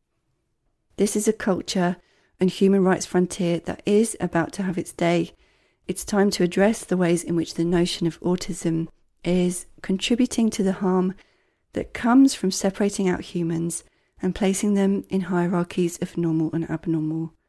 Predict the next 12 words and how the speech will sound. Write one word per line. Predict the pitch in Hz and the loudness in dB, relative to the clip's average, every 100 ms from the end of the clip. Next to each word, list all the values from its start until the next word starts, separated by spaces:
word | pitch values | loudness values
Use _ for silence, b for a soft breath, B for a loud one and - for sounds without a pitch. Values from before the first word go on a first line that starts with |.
| _ _ | _ _
of | 185 - | -10 -8
correct | - 196 214 - - b b b b | -4 -2 -2 -6 -18 b b b b
and | 196 185 | 0 2
in | 190 | 2
need | 185 | 2
of | 180 | 0
correction, | - 165 151 - 160 151 - _ _ _ _ _ _ _ _ - | -2 -4 -4 -4 -4 -4 -8 _ _ _ _ _ _ _ _ -2
of | 185 | 2
enforcing | 208 - 208 208 208 202 | 2 2 0 0 0 0
lines | 196 202 202 - | 2 2 0 -2
of | 170 | -4
difference, | 214 220 226 214 - | -2 0 -2 -2 -4